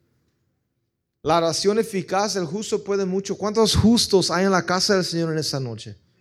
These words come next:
Si usted no se siente justo,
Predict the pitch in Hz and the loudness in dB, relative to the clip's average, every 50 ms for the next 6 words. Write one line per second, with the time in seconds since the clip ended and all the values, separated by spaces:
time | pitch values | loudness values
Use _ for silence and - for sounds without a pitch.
0 | _ _ _ _ - _ _ _ _ _ _ _ _ _ _ _ _ _ - - | _ _ _ _ -20 _ _ _ _ _ _ _ _ _ _ _ _ _ 0 4
1 | 180 190 147 214 226 247 254 226 233 180 226 240 214 233 226 180 214 247 226 - | 4 8 10 10 10 8 8 4 4 2 2 4 4 4 4 4 2 -2 -2 2
2 | - 247 240 240 | 2 2 2 2